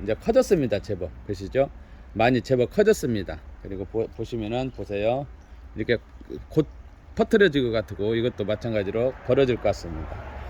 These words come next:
그리고 크고 작은 것들이 지금, 예, 한 열다섯 개 조그마한 것도 있어요. 지금 세워보니까 맨 밑으로, 맨 밑으로 많이 달렸지요. 보세요.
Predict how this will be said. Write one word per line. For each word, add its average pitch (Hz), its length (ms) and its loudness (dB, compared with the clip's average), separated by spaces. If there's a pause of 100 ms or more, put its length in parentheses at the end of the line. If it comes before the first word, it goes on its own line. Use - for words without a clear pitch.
(220)
그리고 123 240 2
크고 226 280 6
작은 196 280 6
것들이 139 440 4
지금, 147 460 2 (600)
예, 92 60 -6
한 117 340 0
열다섯 127 580 4
개 - 40 -10
조그마한 202 440 2
것도 135 180 2
있어요. 113 600 2
지금 107 200 -4
세워보니까 160 720 6
맨 143 260 4
밑으로, 202 420 4 (680)
맨 143 180 6
밑으로 165 420 8
많이 165 380 4
달렸지요. 117 500 4 (140)
보세요. 92 260 -6